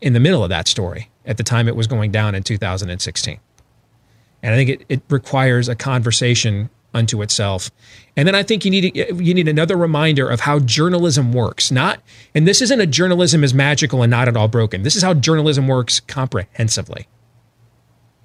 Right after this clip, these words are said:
It works on our side. It works on their side. It works, it works this way on every side. If it was the same story, but about people you don't politically like,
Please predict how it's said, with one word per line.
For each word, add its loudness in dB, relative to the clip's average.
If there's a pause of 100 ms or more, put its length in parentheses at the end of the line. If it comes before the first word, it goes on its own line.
(140)
It -2
works 0
on -2
our 2
side. 0 (240)
It 0
works 0
on 0
their 2
side. 0
It -2
works, -4 (420)
it 0
works 0
this 0
way 2
on 0
every 2
side. -4 (2250)
If 0
it 2
was 4
the 2
same 4
story, 4
but 2
about 2
people 2
you 6
don't 2
politically 2
like, 0